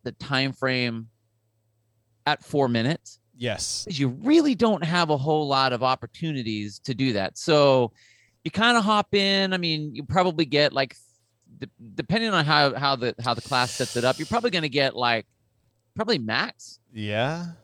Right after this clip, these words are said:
Speaker 1: maybe four or five. I mean, depending how high you wanna
Speaker 2: Oh,
Speaker 1: start.
Speaker 2: I was gonna say two or three.
Speaker 1: Well, I mean, if you're talking ma-, I'm
Speaker 2: Oh, like,
Speaker 1: talking
Speaker 2: quality
Speaker 1: if you're
Speaker 2: lifts
Speaker 1: talking,
Speaker 2: or
Speaker 1: yeah,
Speaker 2: lifts
Speaker 1: if
Speaker 2: in
Speaker 1: you're
Speaker 2: general.
Speaker 1: talking your,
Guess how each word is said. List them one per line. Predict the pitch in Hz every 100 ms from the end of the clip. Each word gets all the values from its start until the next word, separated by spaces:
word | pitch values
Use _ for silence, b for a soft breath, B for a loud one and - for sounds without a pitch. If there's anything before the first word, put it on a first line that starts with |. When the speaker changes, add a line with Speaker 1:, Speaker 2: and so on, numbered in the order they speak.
| _ _ _ _ _ _ _ -
Speaker 1:
maybe | -
four | 147 180 185
or |
five. | - 165 185 220 214
I | 156
mean, | 156
depending | 147 160 175 143
how | 156
high | 151 160
you | 165
wanna | 151 156
Speaker 2:
Oh, | 139
Speaker 1:
start. | 147 202
Speaker 2:
I | 127
was | 180 135
gonna | 110
say | 101
two | 85 - 151
or | 101
three. | - - 131 220 - _ _ _ -
Speaker 1:
Well, | 233 233
I | 226 226 220
mean, | 233
if | 226
you're | 247
talking | 247 226 165 131
ma-, | 127 135
I'm | 170
Speaker 2:
Oh, | 208 180
like, | 160 135
Speaker 1:
talking | -
Speaker 2:
quality | 156 147 135
Speaker 1:
if | 123 196
you're | 269
Speaker 2:
lifts | 262
Speaker 1:
talking, | 254 233 214 185
Speaker 2:
or | 151
Speaker 1:
yeah, | 147 131
Speaker 2:
lifts | 156
Speaker 1:
if | 117
Speaker 2:
in | 139
Speaker 1:
you're | 110
Speaker 2:
general. | 120 208
Speaker 1:
talking | - 175 160
your, | 143 135 131 123 120 120